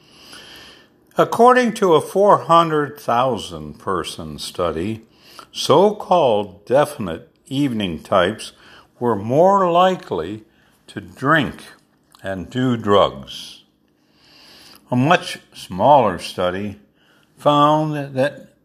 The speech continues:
male night owls have about four times as many sexual partners as their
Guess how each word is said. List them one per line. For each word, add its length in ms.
male 500
night 300
owls 600
have 160
about 320
four 320
times 480
as 220
many 400
sexual 640
partners 760
as 420
their 460